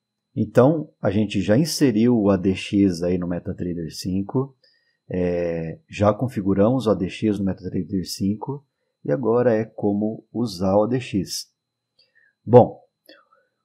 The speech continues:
olhando aqui pro gráfico de cinco minutos, né, tá horrível, né? Olha, o mercado aqui do dólar tá andando de lado, ó. Então não tá fácil de operar, não. Não tá com uma tendência definida.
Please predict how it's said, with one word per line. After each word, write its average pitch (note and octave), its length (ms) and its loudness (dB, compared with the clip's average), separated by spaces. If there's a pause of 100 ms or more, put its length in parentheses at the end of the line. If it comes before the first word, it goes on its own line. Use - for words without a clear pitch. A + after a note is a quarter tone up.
(320)
olhando C#3+ 440 6
aqui D#3 160 -2
pro A#2+ 140 -2
gráfico G#2 360 2
de - 100 -12
cinco A2+ 300 -4
minutos, G2+ 800 -2 (420)
né, G2 200 -6
tá G2+ 140 -2
horrível, G#2+ 540 2
né? G2+ 160 0
Olha, G2 420 2 (680)
o - 100 -10
mercado F#2 400 -4
aqui G2 200 -6
do F2+ 160 -6
dólar F#2 340 -2
tá A2 120 -2
andando G2 300 -2
de B2 100 -2
lado, F#2+ 400 2
ó. D#2+ 180 -4 (1500)
Então F2 300 -8
não G2 180 -8
tá G#2+ 400 0
fácil G#2+ 440 2
de G#2 60 0
operar, G#2+ 460 2
não. F2+ 280 -2 (360)
Não F#2+ 200 -6
tá G#2+ 200 2
com B2 120 -6
uma A2 120 4
tendência G2 480 0
definida. F#2+ 720 -4